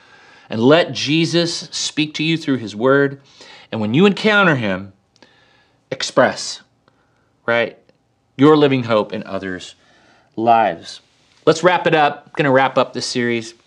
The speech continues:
with First Peter chapter one, verse three. It's right there on your notes. Uh, follow along with me. Speak it out loud. Ready?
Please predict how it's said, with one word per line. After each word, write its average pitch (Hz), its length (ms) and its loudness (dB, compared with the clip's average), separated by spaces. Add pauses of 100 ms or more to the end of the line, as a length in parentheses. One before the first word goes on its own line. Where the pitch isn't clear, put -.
(720)
with 120 360 0 (280)
First - 240 2
Peter 131 380 0
chapter 117 400 -2
one, 113 260 -4
verse 110 220 -6
three. 117 160 -6
It's 107 140 -8
right 113 200 -4
there 110 140 -6
on 107 100 -8
your 104 80 -10
notes. 101 460 -10 (800)
Uh, 101 400 -2
follow 151 420 4
along 131 280 2
with 127 160 -6
me. 127 220 -2
Speak - 480 -6
it 143 160 -2
out 120 240 0
loud. 110 340 -2
Ready? 120 360 -2